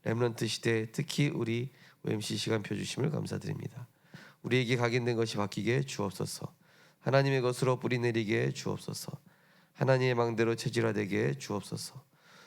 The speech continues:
주 예수 그리스도 이름으로 기도하옵나이다. 아멘. 예, 오늘부터 부산 노예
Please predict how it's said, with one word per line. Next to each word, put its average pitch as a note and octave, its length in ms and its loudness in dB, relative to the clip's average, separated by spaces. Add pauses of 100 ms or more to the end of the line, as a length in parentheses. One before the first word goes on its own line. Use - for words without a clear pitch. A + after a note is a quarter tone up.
(140)
주 - 160 -2
예수 C#3+ 300 2
그리스도 C3 300 -2
이름으로 C3 460 0
기도하옵나이다. A2 1000 -4 (340)
아멘. G#2+ 400 -4 (3250)
예, G2+ 340 -4
오늘부터 G#2+ 800 -4
부산 A2+ 340 -2
노예 G2 400 -2